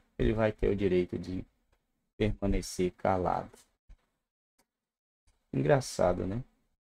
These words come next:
Muito engraçado, muito, mas muito mesmo. Porque por ele estar lá dentro, não poderia ter esse direito.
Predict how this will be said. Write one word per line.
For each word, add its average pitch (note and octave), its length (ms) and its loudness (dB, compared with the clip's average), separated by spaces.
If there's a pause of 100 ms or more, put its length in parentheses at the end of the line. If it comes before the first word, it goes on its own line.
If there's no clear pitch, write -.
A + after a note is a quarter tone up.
(400)
Muito G2 440 -4
engraçado, E2+ 840 -4
muito, G2 640 -4
mas G2+ 420 -4
muito G#2+ 540 0
mesmo. F2+ 440 -2 (960)
Porque - 560 -8
por F#2+ 220 2
ele A2+ 240 4
estar - 480 0
lá G2 260 4
dentro, G#2 540 -2 (200)
não G2 220 -2
poderia A2 480 4
ter - 140 0
esse G#2 200 -2
direito. A#2 460 0